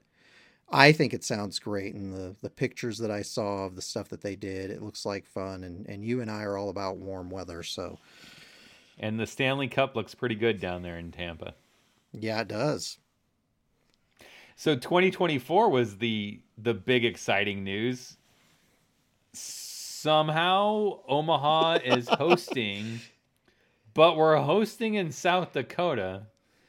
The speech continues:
Speaker 2: So I'm not so sure who's, like,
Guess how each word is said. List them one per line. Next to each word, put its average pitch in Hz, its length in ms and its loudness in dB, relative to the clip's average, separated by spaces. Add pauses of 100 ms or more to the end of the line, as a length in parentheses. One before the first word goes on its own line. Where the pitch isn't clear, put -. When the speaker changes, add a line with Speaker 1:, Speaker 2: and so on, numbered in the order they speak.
(120)
Speaker 2:
So - 160 2
I'm 147 120 4
not 165 260 4
so - 580 -2
sure 165 420 2
who's, 143 500 -2
like, 123 520 2